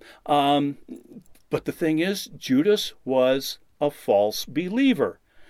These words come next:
He was a false believer. Um, and he was there with Jesus, but he plotted his death. He,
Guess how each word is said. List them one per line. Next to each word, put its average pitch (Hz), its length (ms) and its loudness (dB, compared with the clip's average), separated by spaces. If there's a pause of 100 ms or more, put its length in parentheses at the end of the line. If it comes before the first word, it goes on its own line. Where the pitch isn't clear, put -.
(260)
He 147 240 0
was 214 360 0
a 208 100 -2
false 131 480 0
believer. 185 680 -4 (560)
Um, 135 420 2
and 147 220 0
he 170 340 -4
was 127 300 -6
there 180 200 2
with 294 140 -2
Jesus, 262 420 0
but 156 300 0
he 160 240 -6
plotted 131 480 -2
his 101 220 -10
death. 214 260 0
He, 123 180 -4